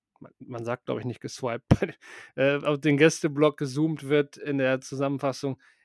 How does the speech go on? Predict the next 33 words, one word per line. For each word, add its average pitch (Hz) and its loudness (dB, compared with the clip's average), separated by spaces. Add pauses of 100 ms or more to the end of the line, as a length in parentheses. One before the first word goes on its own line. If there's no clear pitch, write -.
(100)
sieht 135 -8
man 139 2
auch, 139 6
dass - -6
der 120 0 (120)
Jubel 143 -2
da 127 0
verhalten 117 -8
war. 104 -8
Und 113 -16
ich 123 -18
mein, 117 -12
wirklich, 131 -8 (800)
äh, 117 -4
Dienstagabend 131 -2
da 131 4
vor 123 -2
nun 139 -4
zwei 135 0
Wochen 139 -4
ungefähr, 135 -4
das 127 -4
war 131 0
ja 123 0
wirklich 127 -10
ein 120 -14
Komplettbruch. 123 -8 (680)
Und 117 -10
dass 117 -10
du 139 -6
da 123 0
nicht, - -6 (920)
ja, 120 -10